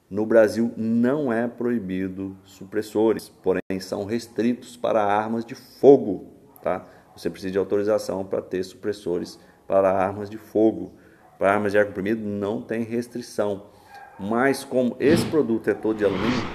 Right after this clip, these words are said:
o exército pode entender que sim, você vai usar uma arma de fogo. Então eles podem realmente reter isso ou confiscar isso, mas geralmente não faz, tá? Pelo menos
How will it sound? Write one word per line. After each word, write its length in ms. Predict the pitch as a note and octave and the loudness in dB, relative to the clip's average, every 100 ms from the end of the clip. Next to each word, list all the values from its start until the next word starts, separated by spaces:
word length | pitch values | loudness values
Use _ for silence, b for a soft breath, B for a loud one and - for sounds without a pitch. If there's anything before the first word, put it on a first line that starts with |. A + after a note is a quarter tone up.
| - - | -12 -8
o 60 | - | -2
exército 480 | D2 G2+ F#2+ G2 - | 0 4 2 2 -2
pode 260 | G2 G2+ | 2 2
entender 520 | A2+ A2+ A#2 G2+ G2 A2+ | 2 -2 -2 -2 -2 -4
que 120 | C3+ | -8
sim, 220 | - A#2+ B2 | -6 -2 -2
você 240 | A2 G2+ | -2 -4
vai 140 | G2 | 0
usar 260 | G2 G2 G2+ | 0 0 -2
uma 180 | G2 G#2 | -4 -6
arma 220 | G#2 A#2 | -6 -6
de 80 | - | -6
fogo. 340 | - G2+ - - B B | -2 -2 -4 -14 B B
Então 140 | - A#2 | 2 2
eles 120 | C3+ | 2
podem 400 | - A2+ A#2+ C3+ | 2 6 6 4
realmente 460 | B2 C3 G#2 A#2 G#2+ | 0 0 -2 -4 -4
reter 500 | C#3+ D3 - A2+ A2+ | -4 -2 0 2 2
isso 440 | G#2 C3+ A2+ G#2+ | -2 -6 -6 -4
ou 300 | G#2+ A2 G#2+ B B B | -2 -2 -4 B B B
confiscar 680 | G#2+ A2 A#2+ A2+ G#2 G#2+ G#2 | -8 -6 -8 -4 2 4 4
isso, 260 | G2+ A2 | 0 -4
mas 180 | A#2+ B2 | -2 0
geralmente 640 | A2 C#3+ C#3+ A2 A2+ B2 C#3+ | 2 2 0 -2 -4 -6 -6
não 300 | B2 C#3 E3+ | -4 -4 -4
faz, 400 | - D#2 E2+ - | -8 -6 -8 -2
tá? 180 | F#2+ | -2
Pelo 220 | - A#2 G#2+ | 0 0 -2
menos 320 | A#2 C3+ | -2 -4